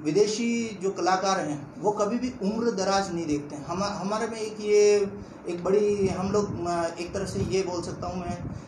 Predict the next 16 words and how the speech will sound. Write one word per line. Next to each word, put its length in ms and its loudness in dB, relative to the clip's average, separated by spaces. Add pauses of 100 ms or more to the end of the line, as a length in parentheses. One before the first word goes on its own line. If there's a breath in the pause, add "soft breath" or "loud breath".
(140)
कि 60 4
हम 160 0
लोग 140 0
अभी 300 2
प्रोफेशनलिज्म 920 0
में 100 0
नहीं 160 0
हैं। 300 -6
हम 180 -2
लोग 120 0
अभी 220 0
भी 100 -2
ये 140 0
देखते 300 2
हैं 160 -2
कि 320 -10